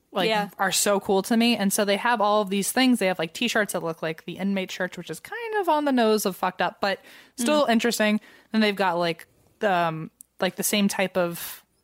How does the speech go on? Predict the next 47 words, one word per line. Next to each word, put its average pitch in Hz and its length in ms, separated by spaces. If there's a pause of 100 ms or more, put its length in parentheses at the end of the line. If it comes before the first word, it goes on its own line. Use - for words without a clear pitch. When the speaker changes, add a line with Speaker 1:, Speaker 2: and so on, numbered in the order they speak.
(260)
Speaker 1:
silverware 254 840
Speaker 2:
They 247 80
have, 196 80
like, 190 60
the 190 60
Speaker 1:
and 190 80
Speaker 2:
food 220 240
trays. 196 300
Speaker 1:
and 208 160
meal 226 300
sets 220 420
that, 190 140
like, 180 300
they 190 200
ate 185 200
off 180 260
of, 185 180
like, 175 140
the 170 60
type - 220
of - 80
plates 226 280
they 190 200
ate 180 60
off 175 260
of, 170 220
and, 165 220 (500)
um, 165 420 (440)
just 240 260
a 240 80
lot 220 220
of 220 80
little 202 320 (240)
knickknacks 202 680
and 185 120
tchotchkes 175 540
from, 170 220
like, 151 200
the 180 80
stories 175 520
of 170 120
things 185 200
that 185 60
have 175 100
happened 185 320
there. 180 120
But 185 200